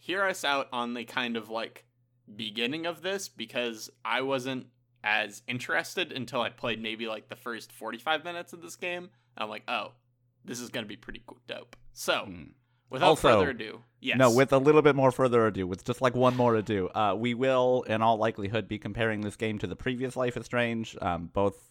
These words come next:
Speaker 2: Before the Storm and the season one. We, I will try and keep it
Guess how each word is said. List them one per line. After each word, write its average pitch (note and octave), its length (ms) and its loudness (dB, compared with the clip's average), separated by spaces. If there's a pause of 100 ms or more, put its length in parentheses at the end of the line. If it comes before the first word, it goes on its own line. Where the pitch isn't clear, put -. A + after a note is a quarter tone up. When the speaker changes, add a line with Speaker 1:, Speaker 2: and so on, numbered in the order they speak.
Speaker 2:
Before G2+ 320 0
the F#2+ 100 -2
Storm G#2 300 -2
and F2+ 200 -4
the F2+ 160 -6
season F#2 320 -6
one. C3 280 -2 (440)
We, A#2 480 -2
I A2+ 220 0 (120)
will G#2 180 -2
try A#2+ 300 4
and B2 160 0
keep - 200 -2
it B2+ 120 0